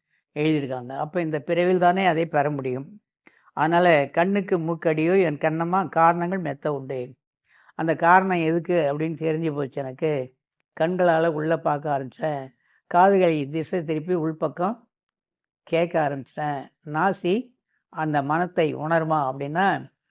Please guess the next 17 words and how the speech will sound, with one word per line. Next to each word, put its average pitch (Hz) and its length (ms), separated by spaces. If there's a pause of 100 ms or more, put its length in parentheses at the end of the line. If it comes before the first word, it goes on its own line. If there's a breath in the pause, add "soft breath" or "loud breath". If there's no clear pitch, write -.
(260)
உள்ளே 196 300
இருக்கிற 151 260
அந்த 143 260
ஒளி 160 340
அனுபவம் 151 480
பெறும்போது, 156 800 (420)
அதை 147 340
சுற்றி 185 460
இருக்கக்கூடிய 151 720 (100)
கோலங்கள்ல, 160 680
மூளைக்குள்ள 151 800 (600)
சுரக்கக்கூடிய 165 720
சுரப்புகள்ல 160 760
மிக 143 200
உயர்ந்தது 165 720
இனிப்பு 151 340
சுவை. 123 380